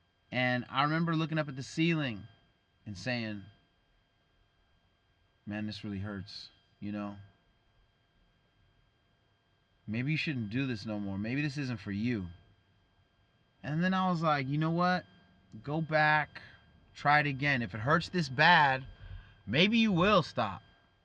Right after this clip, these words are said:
But if it doesn't hurt as bad, you'll come back again." And that is how my journey in jiu-jitsu started. Uh, I didn't meet Ralph till the second or third class, and,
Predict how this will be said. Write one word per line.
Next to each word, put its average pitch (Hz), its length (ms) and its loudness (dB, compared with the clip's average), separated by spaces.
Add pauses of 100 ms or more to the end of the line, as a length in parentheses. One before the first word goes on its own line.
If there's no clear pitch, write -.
(540)
But 123 220 0
if 127 100 -2
it 127 140 0
doesn't 185 280 6
hurt 143 200 2
as 117 100 -4
bad, 110 480 -2 (680)
you'll 107 120 -8
come 127 200 -2
back 123 240 0
again." 110 400 -4 (1500)
And 127 160 0
that 160 280 4
is 139 140 -4
how 139 420 2 (920)
my 123 160 0
journey 123 540 -2
in 117 160 -4
jiu-jitsu 110 480 -6
started. 101 460 -6 (1120)
Uh, 107 340 -4
I 127 120 0
didn't 156 180 2
meet 151 140 0
Ralph 131 340 6
till 131 120 -6
the 117 100 -8
second 120 400 -4
or 113 80 -4
third 113 300 -6
class, 143 640 2
and, 90 240 -8